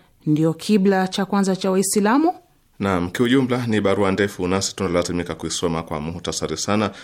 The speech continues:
Speaker 2: na bila ya kupenda, lakini muda hauturuhusu kuisoma yote. Sehemu nyingine ameandika,
Speaker 1: "Historia munaijua vizuri sana. Dola la Israel limefanywa na kuundwa kwa misingi ya ulowezi. Hapo awali,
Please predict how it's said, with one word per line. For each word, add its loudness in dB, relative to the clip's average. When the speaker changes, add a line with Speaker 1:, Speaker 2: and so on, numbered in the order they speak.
Speaker 2:
na 0
bila 2
ya 2
kupenda, -4
lakini -2
muda 0
hauturuhusu -4
kuisoma -4
yote. -8
Sehemu 0
nyingine 0
ameandika, -4
Speaker 1:
"Historia 4
munaijua 4
vizuri 2
sana. -6
Dola 4
la 4
Israel 4
limefanywa 4
na 2
kuundwa 2
kwa 0
misingi 4
ya 2
ulowezi. 0
Hapo 4
awali, 4